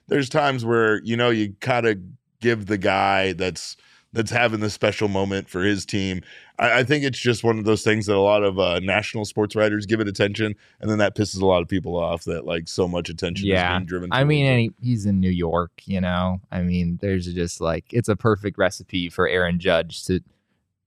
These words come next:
Speaker 2: get all of the baseball headlines from the national media for, like, several months, which is basically what's happened. But, uh, I guess he's having an okay year,
Speaker 1: It's an
Speaker 2: you
Speaker 1: all right
Speaker 2: know?
Speaker 1: year.
Speaker 2: You know, sixty
Speaker 1: Yeah.
Speaker 2: homers, I guess. Uh,
Speaker 1: <laughs>
Speaker 2: I, I guess that's, that's worthy of some notoriety. So,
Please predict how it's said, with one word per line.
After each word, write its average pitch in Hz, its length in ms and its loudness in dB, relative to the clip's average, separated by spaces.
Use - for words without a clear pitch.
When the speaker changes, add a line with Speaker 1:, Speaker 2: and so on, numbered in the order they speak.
Speaker 2:
get 110 280 0
all 92 280 4
of 92 120 -2
the 98 100 2
baseball 87 460 0
headlines 87 580 -2
from 95 140 -2
the 92 80 0
national 87 420 -2
media 85 560 0
for, 87 140 -2
like, 85 200 0
several 85 420 0
months, 85 380 -4
which 87 200 -4
is 90 100 -4
basically 87 480 -2
what's 80 220 -2
happened. 78 560 -4
But, 95 220 4
uh, 302 60 0
I 196 220 4
guess 117 180 2
he's 98 140 -4
having 90 260 2
an 85 80 0
okay 87 300 -6
year, 90 300 -2
Speaker 1:
It's - 140 0
an 190 60 -2
Speaker 2:
you 165 60 -2
Speaker 1:
all 131 100 0
right 110 140 0
Speaker 2:
know? 95 100 -2
Speaker 1:
year. 101 220 0
Speaker 2:
You 117 80 -4
know, 101 160 -2
sixty 101 420 0
Speaker 1:
Yeah. 104 60 -2
Speaker 2:
homers, 95 580 -4
I 98 80 -10
guess. 98 400 -6
Uh, 95 260 2
Speaker 1:
<laughs> - 280 -20
Speaker 2:
I, 131 300 2
I 139 160 2
guess 135 320 0
that's, - 500 -2
that's - 460 -2
worthy 104 400 2
of 92 100 2
some 95 300 0
notoriety. 90 720 0
So, 92 420 0